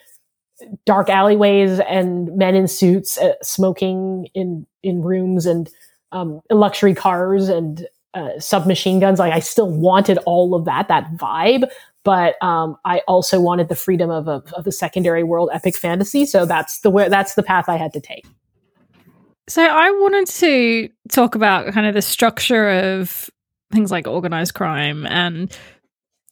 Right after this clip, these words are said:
Speaker 2: as sort of, you know, in your stories, you've got clans and, you know, everyone's pretty familiar with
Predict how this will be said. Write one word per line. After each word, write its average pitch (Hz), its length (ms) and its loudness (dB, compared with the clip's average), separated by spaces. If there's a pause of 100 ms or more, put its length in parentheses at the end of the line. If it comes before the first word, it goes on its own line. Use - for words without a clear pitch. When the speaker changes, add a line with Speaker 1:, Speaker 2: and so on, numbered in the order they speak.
(400)
Speaker 2:
as 220 360 2
sort 208 140 2
of, 202 140 -2 (120)
you 226 100 2
know, 190 80 2
in 208 200 2
your 208 200 4
stories, 196 360 2
you've 202 120 0
got 185 220 -2
clans 196 880 0 (460)
and, 190 640 0 (460)
you 175 100 -14
know, 175 60 -16
everyone's 202 720 0
pretty 214 220 -2
familiar 196 640 -4
with 185 400 -4